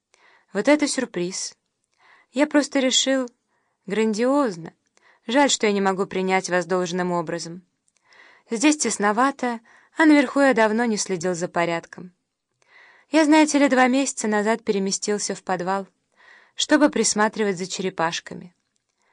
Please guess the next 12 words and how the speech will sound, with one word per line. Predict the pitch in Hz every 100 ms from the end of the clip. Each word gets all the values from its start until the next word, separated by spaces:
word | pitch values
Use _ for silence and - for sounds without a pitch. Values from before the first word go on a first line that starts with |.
| _ _
Любите | 185 262 320 302
черепашек?" | - 220 202 170 160 - - - _ _ _ _ _ _ _ _
Мне | 196 233
не | 240 247
доводилось. | 247 262 208 185 160 160 - - _ _ _ _ _ _ -
Никогда | 208 214 220 214 214
не | 214 202
доводилось | 196 196 202 196 -
иметь | 196 190
с | -
ними | 190 180 170
дело — | 214 262 185